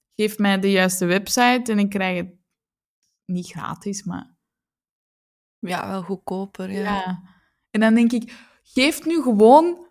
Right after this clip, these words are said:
Speaker 1: de echte prijs van dat product en niet," want bedrijven kunnen korting geven, dus dat betekent dat er sowieso nog marge was op dat
Speaker 2: Hmm.
Speaker 1: product. En dan denk
Speaker 2: Ja,
Speaker 1: ik,
Speaker 2: maar, ja.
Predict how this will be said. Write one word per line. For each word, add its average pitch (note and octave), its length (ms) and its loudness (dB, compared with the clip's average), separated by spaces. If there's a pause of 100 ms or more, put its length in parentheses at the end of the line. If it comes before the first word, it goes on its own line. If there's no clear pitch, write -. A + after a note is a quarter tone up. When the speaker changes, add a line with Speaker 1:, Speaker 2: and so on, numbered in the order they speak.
(140)
Speaker 1:
de G#3+ 280 2
echte C4+ 360 2
prijs B3 380 4
van A3 140 2
dat G3+ 160 2
product F#3+ 840 0 (540)
en G#3+ 260 4
niet," B3+ 540 4 (640)
want A3 240 0 (600)
bedrijven G3 480 6
kunnen G#3 200 6
korting A3 360 6
geven, A#3 420 4 (720)
dus G3 220 2
dat F#3 120 4
betekent G3+ 400 2
dat G3+ 160 2
er F#3+ 60 4
sowieso F#3 360 6
nog F#3+ 180 2
marge F#3 380 6
was - 560 0 (360)
op F3+ 220 -4
dat E3+ 180 -2
Speaker 2:
Hmm. D#3+ 100 0
Speaker 1:
product. - 540 -4 (380)
En G#3 140 2
dan G3+ 160 6
denk G#3 120 6
Speaker 2:
Ja, A#3 100 8
Speaker 1:
ik, A3 60 6
Speaker 2:
maar, G3+ 120 4
ja. - 80 -4